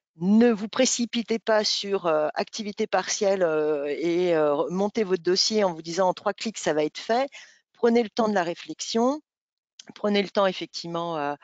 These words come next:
euh, d'être accompagné par, euh, quelqu'un qui a l'habitude de traiter ce type de dossier, évidemment.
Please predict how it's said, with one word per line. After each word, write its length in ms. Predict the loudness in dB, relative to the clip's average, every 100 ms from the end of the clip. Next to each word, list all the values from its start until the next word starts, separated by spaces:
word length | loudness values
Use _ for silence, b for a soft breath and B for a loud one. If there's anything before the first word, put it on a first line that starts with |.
| B B _ -20
euh, 280 | -14 -10 -2
d'être 300 | -2 -2 -4
accompagné 640 | -4 0 0 2 0 2 0
par, 300 | 0 -2 0
euh, 120 | 0
quelqu'un 340 | 0 -2 -2
qui 100 | 0
a 40 | 0
l'habitude 460 | 0 -2 -8 -8
de 100 | -6
traiter 320 | -6 -6 -8 -8
ce 140 | -10
type 220 | -14 -8
de 120 | -6
dossier, 340 | -4 -6 -6 -8
évidemment. 460 | -8 -8 -8 -12